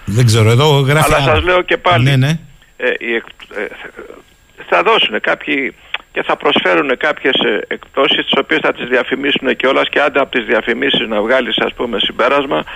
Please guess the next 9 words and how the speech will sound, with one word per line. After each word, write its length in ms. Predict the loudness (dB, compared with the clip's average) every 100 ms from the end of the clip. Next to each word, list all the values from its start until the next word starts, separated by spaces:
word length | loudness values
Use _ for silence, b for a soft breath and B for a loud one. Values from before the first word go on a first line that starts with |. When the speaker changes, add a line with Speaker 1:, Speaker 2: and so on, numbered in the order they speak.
| B B -6
Speaker 2:
ε, 420 | 0 2 4 2
για 200 | 2 0
το 200 | 0 -2 -2 -12 -20 -20 -20 -4
ποιο 180 | -2 0
θα 100 | 0
είναι 100 | 0
το 140 | -2
τελικό 380 | 0 -2 0 0
αποτέλεσμα 760 | 0 -2 0 -2 -2 -2 -2